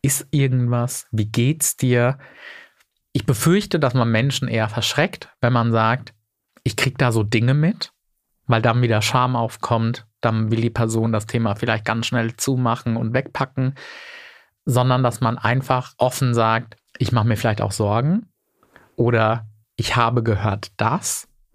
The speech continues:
Also, dass man einfach signalisiert, man hat ein offenes Ohr, es gibt Möglichkeiten,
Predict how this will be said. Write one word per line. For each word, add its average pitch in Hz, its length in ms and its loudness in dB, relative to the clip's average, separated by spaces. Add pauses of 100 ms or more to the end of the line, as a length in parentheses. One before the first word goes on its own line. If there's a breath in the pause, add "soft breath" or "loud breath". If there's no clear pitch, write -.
(420 loud breath)
Also, 120 160 2
dass 120 100 -2
man 120 140 0
einfach 147 420 0
signalisiert, 117 840 0
man 113 160 -2
hat 120 160 0
ein 113 140 0
offenes 107 600 -4
Ohr, 139 480 0 (340)
es - 160 -6
gibt 107 240 -6
Möglichkeiten, 117 1300 0